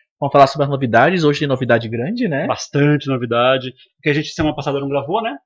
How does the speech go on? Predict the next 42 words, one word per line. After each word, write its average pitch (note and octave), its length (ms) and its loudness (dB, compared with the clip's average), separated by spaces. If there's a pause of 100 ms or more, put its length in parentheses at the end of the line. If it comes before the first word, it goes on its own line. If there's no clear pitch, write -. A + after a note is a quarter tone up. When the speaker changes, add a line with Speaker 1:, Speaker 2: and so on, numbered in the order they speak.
(120)
Speaker 1:
Isso, D#3+ 180 -4
a D3 40 -4
gente C#3 100 -8
não C#3 80 -4
gravou C#3+ 180 -2
semana C3 180 -4
passada. G3 600 2
Speaker 2:
Então C3 160 -6
Speaker 1:
Vamos C#3 180 -4
Speaker 2:
tem D3 120 -4
Speaker 1:
tentar C#3 280 2 (380)
Speaker 2:
duas D#3 220 -4
Speaker 1:
cobrir D3+ 200 6
essas D3+ 160 6
Speaker 2:
semanas. C#3+ 160 -4
Speaker 1:
duas D#3 120 0
semanas C3 500 -2
aí B2 200 4
que C#3 80 -8
nós C3 200 -4
ficamos A#2+ 320 -10
fora. E3 400 0
Speaker 2:
Eu D#3+ 200 4
assisti D#3+ 380 -6
muita D3+ 380 -8 (120)
coisa, D3 360 -8
tem D#3 120 -10
muita D3+ 520 -4
coisa D3 180 -6 (100)
pra C3 120 -6
falar. B2+ 220 -2
Speaker 1:
É, - 100 -10
eu, D#3+ 320 2
eu D#3+ 240 4
tive D3+ 180 -4
que - 40 -10
pegar C#3 180 6
muita D3 320 -2
coisa D3 140 -2
atrasada, C#3 460 0
minha B2+ 140 -6
esposa A#2 320 -10